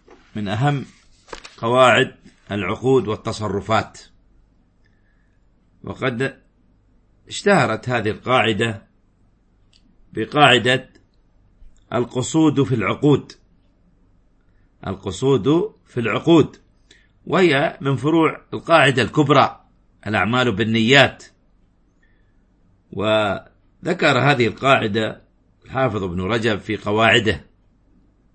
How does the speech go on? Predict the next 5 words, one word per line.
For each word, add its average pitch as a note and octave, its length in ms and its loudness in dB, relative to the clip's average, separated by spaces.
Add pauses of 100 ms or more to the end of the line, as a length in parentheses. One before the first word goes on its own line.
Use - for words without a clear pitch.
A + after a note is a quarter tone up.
(340)
قال: B2+ 280 2
"تعتبر A#2 540 -4
الأسباب G#2+ 800 2
في F#2 120 -8
العقود، C3+ 640 -2